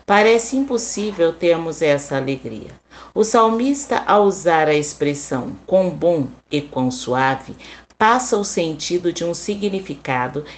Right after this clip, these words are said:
que expressa o agradável prazer e sensação recompensadora. Será que podemos encontrar alegria vivendo em comunidade? Muitos acreditam que não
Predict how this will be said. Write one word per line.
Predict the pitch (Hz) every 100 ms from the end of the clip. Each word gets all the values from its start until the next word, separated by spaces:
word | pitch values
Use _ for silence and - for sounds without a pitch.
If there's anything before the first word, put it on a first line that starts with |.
| -
que | -
expressa | 196 196 - - 170 175 175 151
o | 147
agradável | 143 139 135 131 151 208 214
prazer | 214 180 170 143 135 135 139 - -
e | 185
sensação | 190 202 202 - 202 - 160 151
recompensadora. | 160 160 - 143 139 131 127 127 123 110 - - _ _ - - -
Será | - - 339 349
que | 349
podemos | 202 175 151 165 180 139 127 - -
encontrar | 170 - 160 151 156 151 139 -
alegria | 143 151 143 143 147 143
vivendo | 139 127 135 127 123
em |
comunidade? | 117 120 120 113 110 120 139 196 - - _ _ _ - - -
Muitos | - 277 320 269 240
acreditam | 247 226 220 196 190 185
que | 185 202
não | 160 117